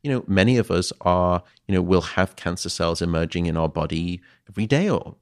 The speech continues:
so we need those aspects of our immune system to prevent those cells from becoming the disease that we call cancer.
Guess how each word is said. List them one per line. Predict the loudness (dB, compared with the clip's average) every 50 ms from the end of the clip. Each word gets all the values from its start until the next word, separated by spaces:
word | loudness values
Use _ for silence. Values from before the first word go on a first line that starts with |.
| _ _
so | 0 2 2 2
we | 4 4 4 4
need | 4 4 4 2 2 2 0 -2 -4 -6 -10 -14 _ -20 -6 _
those | 2 4 4 4 2 0 -2 _
aspects | -4 -4 -4 -6 -6 -8 -8 -6 -4 -6
of | -2 0
our | 0 2 2
immune | 2 0 0 0 -2 -2 -4
system | -4 -6 -6 -6 -6 -6 -6 -6 -6 -10 _ _ -16
to | -14 -4
prevent | -4 0 2 2 2 2 2
those | -2 -4 -4 -4
cells | -4 -2 -2 -2 -4 -6
from | -6 -6 -6 -4
becoming | -4 -6 -4 -2 -2 0 0 0 0
the | 0 -2
disease | 0 0 -2 0 0 -2 -2 -2 -4 -2
that | -2 -2 -4 -4 -4
we | -8 -8
call | -8 -8 -6 -4 -4 -2 -2 -4 -6 -8 _ _ _ _
cancer. | -2 0 2 2 0 -2 -6 -8 -8